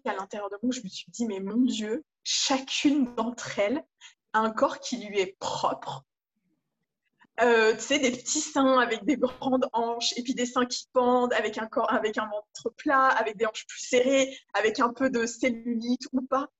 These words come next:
Et j'étais là, « Oh, mon Dieu, mais c'est tellement pas ce qu'on nous vend, c'est tellement, enfin, en fait, mon corps parmi ces corps-là, ben, il est naturel. Il est normal, finalement. »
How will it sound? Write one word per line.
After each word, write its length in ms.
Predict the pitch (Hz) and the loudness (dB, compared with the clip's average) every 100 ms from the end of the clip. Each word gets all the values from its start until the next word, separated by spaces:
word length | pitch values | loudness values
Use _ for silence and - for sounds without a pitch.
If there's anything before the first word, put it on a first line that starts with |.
| _ _ | _ _
Et 60 | 220 | -6
j'étais 280 | - 214 233 | -6 -4 -2
là, « 220 | 247 277 _ _ _ 277 | 0 -2 _ _ _ -6
Oh, 40 | 330 339 - 277 - | -6 -6 -10 -14 -2
mon 220 | 233 254 | 2 4
Dieu, 240 | 247 254 269 | 4 2 2
mais 80 | 285 | 0
c'est 140 | 226 - | 0 0
tellement 280 | 233 247 | 2 4
pas 160 | 254 285 | 2 0
ce 140 | 294 | -2
qu'on 160 | - 247 | -4 -4
nous 180 | 233 226 | -2 -4
vend, 340 | 202 226 247 - | -2 0 0 -2
c'est 160 | - | -2
tellement, 320 | 254 233 233 | 0 0 0
enfin, 280 | - - 170 - _ _ _ _ _ _ _ _ - | -4 -2 -4 -4 _ _ _ _ _ _ _ _ -8
en 100 | 240 | -4
fait, 200 | 226 285 | 0 2
mon 140 | 233 208 | 0 -2
corps 300 | - 311 - | 0 0 2
parmi 220 | 233 220 | 0 0
ces 240 | - 208 | -4 -4
corps-là, 520 | - 214 214 233 370 - _ _ _ _ _ | -4 -2 2 2 2 -6 _ _ _ _ _
ben, 120 | - 233 | 0 0
il 100 | 214 | 0
est 40 | |
naturel. 640 | 196 196 - 226 247 339 269 _ _ _ _ 180 165 160 - | -4 -6 -10 -4 0 0 -2 _ _ _ _ -20 -18 -12 0
Il 160 | 247 302 | 6 8
est 60 | |
normal, 420 | 294 285 285 330 359 - | 8 6 6 6 4 2
finalement. » 520 | 240 233 233 226 226 | 2 2 2 0 -2